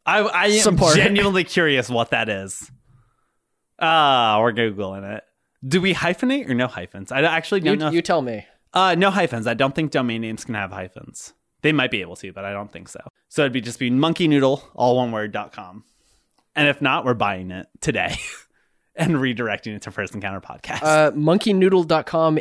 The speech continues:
Speaker 2: is available for sale.
Speaker 1: I'm buying it when I get home, and I'm redirecting it to first encounter podcast dot com.
Speaker 2: Do it. Do
Speaker 1: Yeah.
Speaker 2: it. So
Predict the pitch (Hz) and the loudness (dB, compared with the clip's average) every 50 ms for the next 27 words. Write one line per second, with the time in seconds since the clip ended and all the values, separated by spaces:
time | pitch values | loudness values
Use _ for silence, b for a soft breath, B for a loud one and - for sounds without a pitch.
0 | - - 196 233 226 269 233 262 254 277 294 269 294 294 - - 254 240 - - | 2 2 2 2 2 2 4 4 4 4 4 4 4 4 4 4 2 0 2 2
1 | 247 240 254 247 208 156 - - - 143 156 165 156 143 135 135 131 131 127 123 | 4 4 4 4 4 2 -2 -4 -2 -2 0 2 2 2 2 2 2 2 2 0
2 | 131 127 127 123 123 120 117 113 113 113 110 101 127 123 117 110 113 113 110 113 | 0 0 0 0 2 0 0 0 -2 -2 -2 -2 -2 0 0 0 -2 -2 -2 0
3 | 117 117 113 113 110 113 110 107 120 110 104 104 - 131 120 113 113 - 117 - | 0 0 0 0 -2 -2 -2 0 0 0 0 0 -2 -4 -4 -4 -4 -6 -6 -6
4 | - 110 98 - 101 95 104 101 98 95 - 101 95 95 - 98 95 - - 110 | -6 -6 -6 -6 -8 -8 -6 -6 -6 -6 -6 -6 -6 -6 -6 -8 -8 -8 -8 -8
5 | 104 101 - 104 104 - 190 151 131 131 - - _ - 175 165 147 120 95 92 | -8 -6 -6 -2 0 2 2 2 0 -2 -6 -8 _ 0 0 2 2 0 -2 -6
6 | - _ _ _ _ _ _ _ _ _ - - - 233 226 220 214 202 - | -10 _ _ _ _ _ _ _ _ _ -4 0 2 2 4 4 2 0 -2